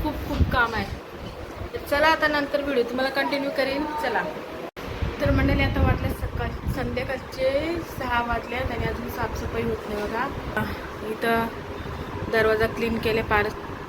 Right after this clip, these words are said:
पूर्ण आणि ओव्हन काढला आता तो.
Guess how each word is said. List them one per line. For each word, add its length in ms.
पूर्ण 300
आणि 640
ओव्हन 260
काढला 320
आता 260
तो. 160